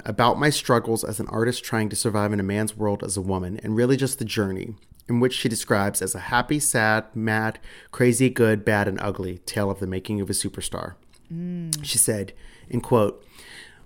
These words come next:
Speaker 1: "We do talk about Andy Warhol and Keith Haring and Jean-Michel Basquiat, um, and the whole coming up as an artist in Manhattan, downtown Lower East Side in the early eighties.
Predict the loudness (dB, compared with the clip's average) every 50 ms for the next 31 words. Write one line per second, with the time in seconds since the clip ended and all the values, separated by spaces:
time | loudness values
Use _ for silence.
0 | 4 6 6 8 10 12 12 12 12 12 10 6 4 4 4 4 4 4 4 4
1 | 2 4 4 4 6 6 6 6 6 6 6 6 4 2 0 -2 0 0 0 0
2 | 0 0 2 2 2 2 2 0 0 2 2 2 4 4 2 0 0 0 -2 -2
3 | 0 0 -2 -2 -4 -4 2 4 6 8 8 8 6 4 2 -2 -12 -20 -18 -16
4 | -14 -14 -14 -16 -16 -20 -20 -20 -8 0 4 6 8 8 8 8 8 6 6 4
5 | 2 2 2 4 4 4 4 6 8 8 8 8 6 6 6 8 8 8 8 6
6 | 6 6 6 6 6 6 6 4 4 4 4 4 4 4 4 4 4 4 4 4
7 | 4 2 2 4 4 2 2 4 4 4 4 4 4 4 4 4 4 6 6 8
8 | 8 8 8 6 4 2 2 2 2 4 4 4 4 4 2 2 2 2 -2 -2
9 | 0 0 0 -2